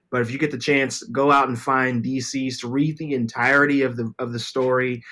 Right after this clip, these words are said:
read all the tie-ins, everything. It's, it's worth it. It's really good. It's one of the best things coming out of D C right now. And I don't say that lightly. Like, I, I mean that. It's, it's fantastic.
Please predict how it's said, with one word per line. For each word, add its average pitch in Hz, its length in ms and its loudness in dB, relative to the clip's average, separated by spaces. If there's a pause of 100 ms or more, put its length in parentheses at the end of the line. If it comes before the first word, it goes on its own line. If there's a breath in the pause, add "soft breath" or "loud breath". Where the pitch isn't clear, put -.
(180 loud breath)
read 135 260 2
all 139 300 4
the 135 80 0
tie-ins, 131 800 0
everything. 139 520 2
It's, 113 180 -2
it's 131 200 -2
worth 131 320 2
it. 123 80 4
It's - 200 -4
really 127 260 0
good. 127 240 2
It's 120 100 -6
one 135 120 -2
of 131 60 -4
the 123 60 -4
best 123 320 -4
things 120 280 -4
coming 123 240 -4
out 117 80 0
of 113 80 -4
D 117 100 -2
C 117 240 -4
right 113 180 -2
now. 110 320 -4 (440 loud breath)
And 131 320 2
I 120 80 4
don't 139 340 0
say 135 180 2
that 123 200 2
lightly. 117 480 2 (100)
Like, 123 220 -2
I, 123 80 2
I 123 140 0
mean 123 280 0
that. 110 260 -4
It's, - 320 -8 (140)
it's 120 220 0
fantastic. 107 580 -6